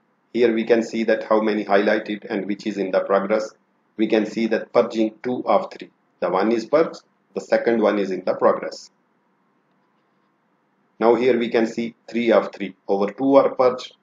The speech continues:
and highlighted with the green. And here we can s-, see the status, purged and saved, version, current version. These are the settings which we have seen previously in this tab. Everything is purged.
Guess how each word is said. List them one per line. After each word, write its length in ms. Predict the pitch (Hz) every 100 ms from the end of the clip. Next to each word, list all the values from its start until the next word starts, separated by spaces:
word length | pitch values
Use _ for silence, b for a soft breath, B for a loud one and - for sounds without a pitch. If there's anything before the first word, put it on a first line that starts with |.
| _
and 140 | 110
highlighted 600 | 98 104 107 110 110 101 98
with 120 | 98
the 120 | 101
green. 360 | 104 104 101 - - _ _ _ _ -
And 180 | 101
here 300 | 98 127 131
we 120 | 117 117
can 180 | 113
s-, 200 | 110 - _ _ _ _ _ _ _
see 120 | 117
the 140 | 110 110
status, 520 | - 113 113 110 - _ -
purged 360 | 120 104 104
and 160 | 107 104
saved, 380 | - 110 107 - _ -
version, 460 | 104 104 113 110 - _ -
current 240 | 101 104
version. 400 | 110 101 107 104 - _ _ _ _
These 220 | 117 135
are 160 | 131 113
the 80 | 117
settings 420 | 120 110 113 107 _
which 240 | 104 104 104
we 100 | 101
have 180 | 101
seen 360 | - - 110 107 _ _
previously 560 | 113 107 98 101 135 -
in 160 | 107 95
this 200 | 95 -
tab. 260 | 90 82 - _ _ _ _ _ -
Everything 420 | - 170 170 170
is 120 | 160
purged. 320 | - 139 139